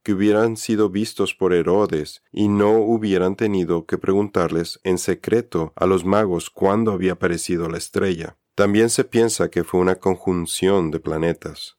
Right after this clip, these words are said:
Kepler sugirió una conjunción de Júpiter, Saturno y la constelación de Piscis, la cual ocurrió en el año siete antes de Cristo. Pero si leemos las escrituras cuidadosamente, vemos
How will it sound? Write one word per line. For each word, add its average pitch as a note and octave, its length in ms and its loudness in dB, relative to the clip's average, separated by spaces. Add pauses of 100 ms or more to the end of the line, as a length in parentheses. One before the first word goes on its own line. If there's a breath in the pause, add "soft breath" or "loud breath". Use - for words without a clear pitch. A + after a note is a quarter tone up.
(120)
Kepler F#2+ 640 0
sugirió F#2+ 600 0
una A2 240 4
conjunción A2 960 -2
de F2 160 -2
Júpiter, G#2 880 -2
Saturno F2 920 0
y F#2 100 0
la F#2+ 120 2
constelación F#2 720 0
de F#2 120 0
Piscis, - 720 -10
la F#2+ 120 2
cual G#2+ 260 2
ocurrió A2 560 2
en F2 100 2
el F2+ 140 2
año F2+ 360 0
siete F2+ 540 -2
antes E2+ 340 -4
de E2 100 -4
Cristo. E2 540 -10 (180)
Pero G#2+ 200 2
si G#2+ 140 -2
leemos G#2 400 2
las A#2+ 180 -4
escrituras G#2 800 -4
cuidadosamente, F2+ 1200 -2
vemos G2 580 0